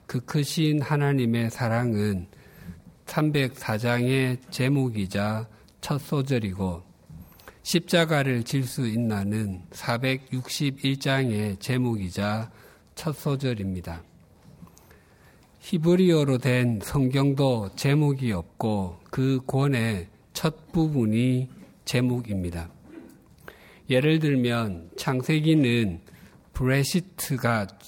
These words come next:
제목인데 태초에라는 뜻입니다. 그리고 출애굽기는 쉐무트라고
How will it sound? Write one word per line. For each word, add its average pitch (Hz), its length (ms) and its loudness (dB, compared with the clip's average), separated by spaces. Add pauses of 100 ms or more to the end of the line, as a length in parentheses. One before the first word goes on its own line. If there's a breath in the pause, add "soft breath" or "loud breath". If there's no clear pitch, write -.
(340)
제목인데 110 920 0 (340 soft breath)
태초에라는 135 1700 0
뜻입니다. 98 600 -4 (1400 loud breath)
그리고 127 680 2 (220 loud breath)
출애굽기는 127 1300 0
쉐무트라고 113 1700 0